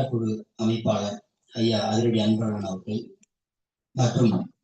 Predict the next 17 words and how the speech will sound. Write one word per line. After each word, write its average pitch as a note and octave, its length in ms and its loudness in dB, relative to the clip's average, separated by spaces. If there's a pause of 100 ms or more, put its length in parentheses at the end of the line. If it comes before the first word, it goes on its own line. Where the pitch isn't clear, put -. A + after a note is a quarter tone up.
(840)
திராவிடர் F3 460 6
கழகத்தின் D3 520 4
மாநில C3 400 4 (240)
இளைஞரணி B2 480 2 (240)
துணை B2 220 2
செயலாளர் A2 540 0 (580)
தோழர் A2 360 2 (260)
சுரேஷ், B2 460 2 (640)
அமைப்பின் C3+ 560 6 (140)
துணைத் C#3+ 300 4
தலைவர்கள் A2 460 2 (100)
ஐயா A2 280 0 (220)
வாசுதேவன், G#2+ 800 4
ஐயா G#2+ 260 2 (160)
பிச்சை A#2+ 300 0
வெள்ளிநாயகம், G#2 680 0 (1400)
ஐயா B2+ 280 10